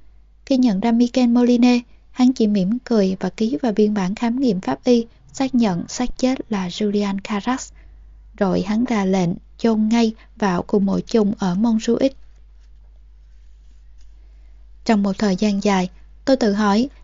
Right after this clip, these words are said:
tại sao Fumero lại làm một việc như vậy. Nhưng đấy lại là một logic giản đơn của Fumero. Bằng cách chết với căn cước của Julian, Michael đã vô tình tạo cho hắn chứng cứ ngoại phạm hoàn hảo. Từ giây phút ấy,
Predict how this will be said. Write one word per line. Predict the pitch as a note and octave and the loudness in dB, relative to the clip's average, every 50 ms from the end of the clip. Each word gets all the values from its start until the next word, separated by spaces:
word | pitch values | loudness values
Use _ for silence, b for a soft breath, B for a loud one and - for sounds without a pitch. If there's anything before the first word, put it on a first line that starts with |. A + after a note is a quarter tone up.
| b - | b -4
tại | - A3 F3+ F#3 | -2 -2 -2 -2
sao | - - A#3 A3 A3 G#3 - | -2 -2 -2 -2 -2 -2 0
Fumero | - A3+ G#3+ A3 G#3 - G#3+ G#3 G3+ G3 - | 0 2 2 2 0 0 0 0 0 -2 -2
lại | - F#3+ F#3 F3+ | -4 -4 -4 -2
làm | F#3+ G3 F#3+ F#3 F#3 | -2 -2 0 0 0
một | F#3+ F3+ - | -2 -2 0
việc | - G3+ G#3+ - | 0 0 0 0
như | G3 G#3+ G#3+ | 0 -2 0
vậy. | G#3+ G#3+ G3+ F3 F3 - b b b b b b b _ _ - - _ - - _ _ _ - | 0 2 2 2 0 -2 b b b b b b b _ _ -20 -20 _ -20 -20 _ _ _ -4
Nhưng | - G3+ G3 F#3 F3+ - - | -2 0 0 0 -2 -4 -4
đấy | - G#3+ G#3 G#3+ A#3+ C4+ | -2 0 0 2 2 0
lại | C4+ B3+ G#3 F#3 | 0 -2 -2 -2
là | F3+ F3+ | -2 -2
một | F3+ F3+ F3+ F3+ - G#3+ | -2 -2 -2 -4 -2 -2
logic | G#3+ G#3+ G#3 - C#4 - - | -2 0 0 -2 -4 -2 -2
giản | A#3 F#3+ F3 G#3 A#3+ | -2 -2 0 -2 -2
đơn | B3 A#3 A3 G#3+ | -2 -2 -2 -2
của | - G3+ | -2 -4
Fumero. | F#3+ - - A#3 A#3 A3+ A3+ A3+ A#3+ A#3 A3+ A3+ - - - _ _ _ _ - _ - - - _ _ - - - _ - | -4 -2 -2 0 0 0 2 2 2 2 0 -2 -6 -14 -20 _ _ _ _ -20 _ -20 -20 -20 _ _ -20 -20 -20 _ -4
Bằng | A#3 A3 G3+ F#3+ G3 | -2 0 0 0 -2
cách | - C4 - - - - | -4 -6 -8 -8 -6 0
chết | - C#4+ D4 D4+ - - | 2 2 2 0 -2 -2
với | - B3 B3 C4+ | -2 0 0 0
căn | D4 - C4+ A#3 A3 | 0 -2 -2 -2 -2
cước | - - C4 C#4+ D4+ | -2 -2 -4 -4 -2
của | - - G#3+ | 0 0 0
Julian, | G3+ - - B3 A#3 A#3 A#3+ A#3 A#3 A3+ A3+ A3 b b b b b _ - | 0 2 0 0 2 2 2 2 2 0 -2 -4 b b b b b _ -2
Michael | A#3 A3+ G#3+ - A3+ G#3+ G#3 G3+ | 0 0 0 2 0 0 0 0
đã | G3 G3 G3 - | -2 -4 -2 -2
vô | A3+ G#3+ | -2 -2
tình | G#3+ - G#3+ G3 F#3 F#3 | 0 0 0 0 0 -2
tạo | - F#3+ F#3 F#3 G3 | -4 -4 -2 -4 -4
cho | - A#3 A3 | -4 -4 -2
hắn | A3+ A3+ B3 B3+ | 0 0 0 0
chứng | - C4 C4 - | -2 -4 -4 -2
cứ | - C4+ | -2 0
ngoại | C4+ D4+ D4 A3+ F3+ - | 0 0 0 -2 -2 -2
phạm | - F#3 F3 E3+ | -4 -2 -2 -2
hoàn | F3+ G3+ G3+ F#3+ F3+ F3+ | 0 0 0 -2 -2 -2
hảo. | F3+ G3 F3+ E3+ F#3 A#3+ D4 - - - - - - _ - - - _ _ _ - _ _ _ _ _ _ - - | -4 -2 -2 -2 -2 -4 -4 -8 -14 -20 -20 -20 -20 _ -20 -20 -20 _ _ _ -20 _ _ _ _ _ _ -8 -2
Từ | - G#3 F#3 F3 E3+ | 0 2 2 2 0
giây | - G3+ F#3+ | 0 0 0
phút | - - A#3+ A#3+ | 0 -2 -2 0
ấy, | - G#3+ G#3 A#3 - | 0 2 2 2 0